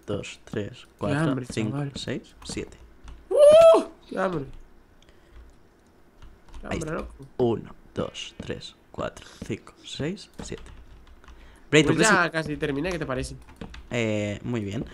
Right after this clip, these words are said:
Speaker 1: ¿Crees en el destino?
Speaker 2: Sí.
Speaker 1: ¿Y qué opinas de él?
Speaker 2: Que yo creo en la teoría de cuerdas. Que dependiendo lo que hagas, atraerás un mundo u otro.
Speaker 1: Dependiendo de lo que hagas.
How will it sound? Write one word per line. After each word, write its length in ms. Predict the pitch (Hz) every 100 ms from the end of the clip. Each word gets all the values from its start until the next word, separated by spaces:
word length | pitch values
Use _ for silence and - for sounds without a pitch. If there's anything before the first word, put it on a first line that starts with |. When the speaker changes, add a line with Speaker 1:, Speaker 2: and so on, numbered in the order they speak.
| -
Speaker 1:
¿Crees 180 | 151 170
en 60 | 202
el 80 |
destino? 440 | 123 110 113 113 339 - - - -
Speaker 2:
Sí. 260 | - 180 - - - - - - - _ - - - - - - -
Speaker 1:
¿Y 100 | 120
qué 120 | 123
opinas 400 | 123 117 107 107
de 140 | 107 101
él? 180 | 104 - - - - - - - - _ - - - - _ - - - -
Speaker 2:
Que 1160 | 151 143 139 139 135 131 127 127 123 123 123 123
yo 340 | 135 170 175
creo 200 | 147 156
en 60 | 139
la 100 | 131
teoría 300 | 135 131 131
de 100 | 127
cuerdas. 400 | 131 139 120 - - - - - -
Que 100 | 131
dependiendo 500 | 127 127 131 143 139
lo 160 | 131
que 80 | 131
hagas, 240 | 135 147
atraerás 640 | 131 131 131 127 131 127 123
un 120 | 120
mundo 280 | 127 127 113
u 140 | 113
otro. 220 | 117 120 123 - - - - - - - - - -
Speaker 1:
Dependiendo 380 | - 117 123 151
de 20 |
lo 80 | 120
que 120 | 120
hagas. 440 | 131 135 107 -